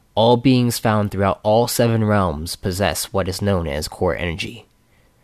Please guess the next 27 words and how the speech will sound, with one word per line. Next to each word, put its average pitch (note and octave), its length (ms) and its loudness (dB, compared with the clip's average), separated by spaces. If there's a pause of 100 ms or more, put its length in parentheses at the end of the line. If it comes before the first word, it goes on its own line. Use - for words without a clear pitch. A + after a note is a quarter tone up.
(520)
There G#2+ 140 4
are G#2 60 4
those A2 400 6
without A#2 340 2
it D#2+ 140 -4 (240)
that - 160 -2
still F#2+ 300 0
possess F2 480 -4
energy. A2 480 -4 (220)
However, G2 520 4
they G#2 140 2
are G#2 80 4
not G2 260 2
from G2+ 220 0
the F2+ 80 -8
core. - 320 -8 (640)
Therefore, F#2 520 2
we G#2 80 -4
will G2+ 120 0
not G2+ 180 2
be G2 60 -2
focused - 360 0
on E2+ 140 -2
them D#2 240 -6
in F#2+ 140 -8
this F2 180 -4
entry. - 380 -8